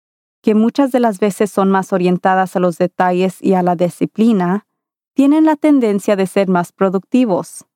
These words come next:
pero no es claro cuáles hábitos hacen a una persona más consciente de primero.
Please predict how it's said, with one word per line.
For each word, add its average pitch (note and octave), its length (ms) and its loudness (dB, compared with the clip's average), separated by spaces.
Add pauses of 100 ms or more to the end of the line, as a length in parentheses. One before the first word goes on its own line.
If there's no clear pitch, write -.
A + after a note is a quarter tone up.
(260)
pero A3 220 2
no C#4 200 4
es - 180 -2
claro G#3+ 520 0
cuáles G#3 500 -2
hábitos F#3+ 540 -2
hacen G#3 360 0
a G3+ 100 2
una F#3 240 0
persona F#3 480 -2
más F3 240 -2
consciente F3+ 600 -2
de F3 100 0
primero. E3+ 640 -2